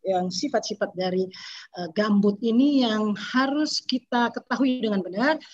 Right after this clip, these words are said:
eh, baru kita, eh, apa ya, eh, mengupayakannya sebagai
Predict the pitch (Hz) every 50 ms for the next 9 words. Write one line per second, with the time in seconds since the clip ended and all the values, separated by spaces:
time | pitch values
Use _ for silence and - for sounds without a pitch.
0 | - - - - - _ 233 208 208 196 185 226 247 277 269 - 262 262 - 269
1 | 254 226 - - _ - 240 240 233 226 190 180 - - _ _ _ _ _ _
2 | _ _ _ _ _ _ _ 226 - 190 170 135 - - - - - 190 190 196
3 | 196 202 190 220 254 285 285 277 277 262 262 254 254 254 262 254 254 240 - 233
4 | 196 214 196 208 202 202 -